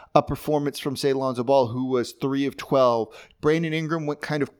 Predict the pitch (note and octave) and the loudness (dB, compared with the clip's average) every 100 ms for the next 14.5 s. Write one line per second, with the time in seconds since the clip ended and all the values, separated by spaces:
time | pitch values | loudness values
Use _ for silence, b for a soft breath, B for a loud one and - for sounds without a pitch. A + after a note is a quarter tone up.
0 | - - C3+ C#3+ D3 C3+ C#3 C3+ B2 D3+ | -16 0 4 6 4 2 -2 -6 -4 -4
1 | - D3 C#3 B2+ C#3 C#3 B2+ - C3+ C#3 | -4 -4 -6 2 4 4 0 -4 -2 0
2 | C3+ A#2 B2+ C#3 B2+ C3+ E3 F3 D3+ F3+ | -4 -4 -6 -4 0 0 -2 -4 -6 -2
3 | E3+ D3 D#3 D3+ D3 C3+ B B D#3+ C#3 | -2 0 -2 2 0 0 B B -6 2
4 | D#3 E3 - E3+ D3 C3 C#3+ - C3+ A#2 | 4 4 2 0 2 0 0 -2 -10 -4
5 | E3 G#3 F3 D3+ F3 F#3+ C#3 D#3+ D#3 - | -2 0 -2 -2 -2 -2 -4 -4 -4 -2
6 | C#3+ B2+ - A3 G#3 C#3+ - A2+ G2+ G2+ | -2 -2 -4 -4 -2 -2 -6 -8 -8 -6
7 | B2+ C#3 B2 B2 C#3+ D#3+ - C3+ C3 C#3 | -8 -8 -8 -2 0 0 -4 -10 -6 -4
8 | D#3+ D#3+ D3+ C#3+ B2 - D3 - C3 B2+ | -2 0 0 0 -2 0 -2 0 -4 -4
9 | - C3 A#2+ A#2 A#2 C#3 D#3+ C#3 - B | -4 -8 -6 -6 -4 0 2 0 -2 B
10 | B B - E3 F3 F3 A#3+ G3+ - A#3 | B B -2 0 2 4 4 2 -2 0
11 | E3+ C#3 A2 C#3 C#3+ D3+ - D3+ C#3 C#3 | 0 -2 0 2 2 0 0 2 2 0
12 | B2 C3 C3 - C3 C3+ A2 A2+ C#3 - | 2 2 0 0 0 0 -6 2 2 2
13 | C#3+ C3 A2 G#2 C3 C3 - B B - | 0 2 2 2 2 2 0 B B -2
14 | C#3 - F#3 F3+ | -2 0 0 0